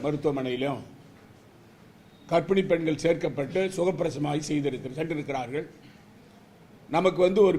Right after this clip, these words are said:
பெரிய, மிகப்பெரிய சாதனை என்று சொன்னால், நூற்றுக்கு நூறு சுகப்பிரசவம் நம்முடைய புதுச்சேரி மாநிலத்தில் குறிப்பாக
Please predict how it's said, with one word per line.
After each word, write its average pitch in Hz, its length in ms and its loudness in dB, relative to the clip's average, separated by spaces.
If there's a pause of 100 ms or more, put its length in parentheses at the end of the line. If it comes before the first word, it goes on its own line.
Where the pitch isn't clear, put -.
பெரிய, 185 180 4 (120)
மிகப்பெரிய 190 400 2 (100)
சாதனை 170 380 4
என்று 151 220 -2
சொன்னால், 175 300 2 (760)
நூற்றுக்கு 220 520 2
நூறு 196 220 10 (680)
சுகப்பிரசவம் 185 680 2 (640)
நம்முடைய 165 280 4 (100)
புதுச்சேரி 190 500 6
மாநிலத்தில் 165 580 0 (300)
குறிப்பாக 160 540 2